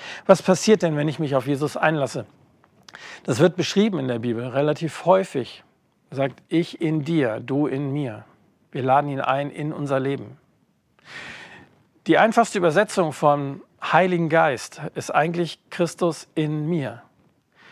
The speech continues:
Das heißt, er ist nicht nur ein Gegenüber, das bleibt er, klar, aber er lebt in mir und er verändert mich von innen. Ich darf als sein Kind leben. Es geht um diese Beziehung, es geht um die Gemeinschaft,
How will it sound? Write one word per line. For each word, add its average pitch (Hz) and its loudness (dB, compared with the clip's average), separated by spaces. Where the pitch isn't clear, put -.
Das - -6
heißt, 160 0
er 151 4
ist 151 -4
nicht 156 -4
nur 160 -2
ein 147 -2
Gegenüber, 135 -4
das - -14
bleibt 147 -2
er, - -6
klar, 127 -6
aber 135 -4
er 139 0
lebt 143 -4
in 143 -4
mir 127 -6
und - -8
er 120 -2
verändert 151 -2
mich 131 -8
von 151 2
innen. 143 0
Ich - -4
darf 175 6
als 160 -2
sein 143 2
Kind 175 0
leben. 120 -4
Es - -12
geht 170 4
um 135 -4
diese 135 0
Beziehung, 160 0
es - -10
geht 156 -2
um 139 -6
die 135 -6
Gemeinschaft, 131 -6